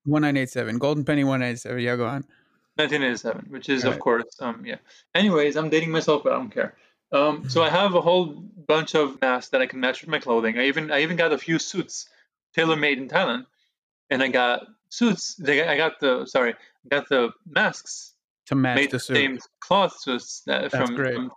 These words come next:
Speaker 2: the suit. So, be-, and I'm, I'm gonna, uh, and I also have a couple of masks with my logo. I was wearing one today.
Speaker 1: It's like, it's,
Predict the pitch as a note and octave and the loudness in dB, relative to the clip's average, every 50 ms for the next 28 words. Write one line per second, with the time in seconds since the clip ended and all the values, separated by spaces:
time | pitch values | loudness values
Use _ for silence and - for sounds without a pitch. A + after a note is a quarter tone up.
0 | _ D3+ E3 - A#3 G#3+ F#3 - - - - - _ - - E3 D#3+ D#3+ D#3+ D#3 | _ -18 -4 -2 -2 -2 -2 -4 -10 -20 -20 -20 _ -4 0 2 4 4 2 0
1 | - E3+ C#3+ E3+ F#3+ F#3 E3 E3+ F3 F3+ G3+ G#3+ G#3+ G#3+ F#3 E3+ F3+ G3+ G#3+ A3+ | -2 -2 -2 0 2 2 2 2 2 2 2 2 2 2 2 2 2 2 2 2
2 | B3+ B3 B3 G#3+ F3 E3+ F3+ E3+ E3+ F3 E3 E3+ F3 D#3 D#3+ D#3+ E3+ D#3+ - E3+ | 2 2 2 0 -2 -4 -6 -8 -8 -8 -8 -4 -2 0 0 2 0 2 2 2
3 | D#3 E3 D#3 D3+ - E3 D#3+ D#3+ D3+ C#3+ B2+ C3+ C3+ C#3 C#3 - - - - - | 2 2 2 2 0 0 0 2 2 0 2 2 0 0 -2 -4 -8 -12 -10 -10
4 | C3 - B2+ B2+ B2+ B2+ B2+ B2+ B2 _ - D#3 C#3 C#3+ C#3+ F3 F3+ C#3+ C3 B2+ | -8 -4 -2 0 0 0 -2 -4 -6 _ -2 2 2 4 4 4 4 4 2 0
5 | B2 A#2+ C3 C3+ C3 B2+ B2 G#2+ C#3+ C#3 D#3 F#3 G#3+ A3 A3 - _ _ _ _ | -2 -4 -6 -6 -6 -6 -8 -4 -2 2 2 2 2 0 -2 -6 _ _ _ _
6 | _ _ _ _ - A#3+ B3+ B3 - - _ _ - B3 B3 D4 E4+ F4 D#4+ - | _ _ _ _ -20 -20 -18 -18 -20 -20 _ _ -2 -2 0 0 -2 -2 0 -2
7 | C4+ D#4 - | -2 -2 -2